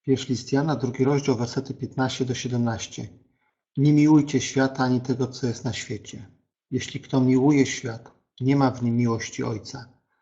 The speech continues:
Wszystko bowiem, co jest na świecie, a więc pożądliwość ciała, pożądliwość oczu i pycha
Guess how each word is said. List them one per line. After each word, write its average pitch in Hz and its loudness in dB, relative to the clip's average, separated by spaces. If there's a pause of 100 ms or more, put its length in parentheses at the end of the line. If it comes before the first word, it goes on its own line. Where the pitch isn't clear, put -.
(280)
Wszystko - 0
bowiem, 135 2
co - 0
jest 123 0
na 123 0
świecie, 139 0
a 110 -4
więc 113 -2
pożądliwość 117 -4
ciała, 143 2
pożądliwość 113 -6
oczu 143 2
i 120 0
pycha 139 -2